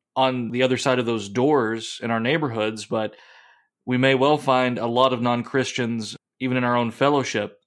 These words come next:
in a way. And that's the real tragedy of it, that religion has become such an adiaphoron for <laughs> most people, such a negotiable, really, that it doesn't even enter in.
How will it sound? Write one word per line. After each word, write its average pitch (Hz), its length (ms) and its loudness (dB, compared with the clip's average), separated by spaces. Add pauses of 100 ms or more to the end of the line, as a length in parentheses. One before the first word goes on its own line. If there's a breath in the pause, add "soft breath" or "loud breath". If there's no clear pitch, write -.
(100)
in 110 100 -6
a 107 60 -2
way. 98 280 -6 (400)
And 135 80 -2
that's 165 200 2
the 143 100 2
real 120 160 4
tragedy 117 540 0
of 120 180 0
it, 101 140 -6 (200)
that 120 380 -2 (300 soft breath)
religion 127 800 0 (160)
has 127 180 -2
become 123 540 -2 (400 soft breath)
such 170 320 4
an 139 80 2
adiaphoron 117 800 0 (460)
for 135 180 -2
<laughs> 139 120 0
most - 200 2
people, 113 480 -4 (600 soft breath)
such 170 240 2
a 151 40 2
negotiable, 120 720 0
really, 104 380 -4 (460)
that 135 100 -2
it 127 60 -2
doesn't 131 240 2
even 120 200 0
enter 110 240 -2
in. 104 320 -2